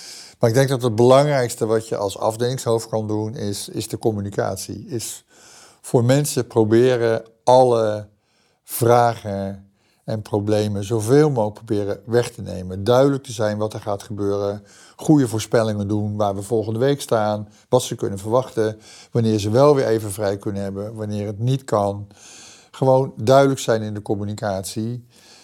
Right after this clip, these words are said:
Ehm, dat is natuurlijk iets wat altijd moet. Maar dat nu wel van heel groot belang is geweest. Dus we hebben echt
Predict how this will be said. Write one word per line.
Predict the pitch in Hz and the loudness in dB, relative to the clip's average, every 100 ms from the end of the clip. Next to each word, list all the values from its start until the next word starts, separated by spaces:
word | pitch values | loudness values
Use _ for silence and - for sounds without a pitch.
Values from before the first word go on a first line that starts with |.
| _ _ | _ _
Ehm, | - 110 101 101 101 | -6 -4 -2 -4 -4
dat | 101 101 - | -6 -8 -4
is | 131 | -4
natuurlijk | - 147 | -2 0
iets | 147 | 0
wat | - 139 | 0 0
altijd | 156 139 175 175 151 | 2 4 4 2 2
moet. | 117 156 - - _ _ - | -2 -2 -6 -18 _ _ 0
Maar | 120 113 | 2 6
dat | 120 117 | 4 2
nu | 143 | -2
wel | 123 110 | 0 0
van | 104 113 104 | -2 -4 -6
heel | 95 110 120 127 117 | -6 -2 0 2 0
groot | 110 - 104 101 98 | -4 -4 -2 -2 -6
belang | 101 92 98 | -8 -6 -10
is | - | -14
geweest. | - - - | -12 -12 -8
Dus | 110 | -2
we | |
hebben | 123 117 | 0 0
echt | 151 120 | -2 -4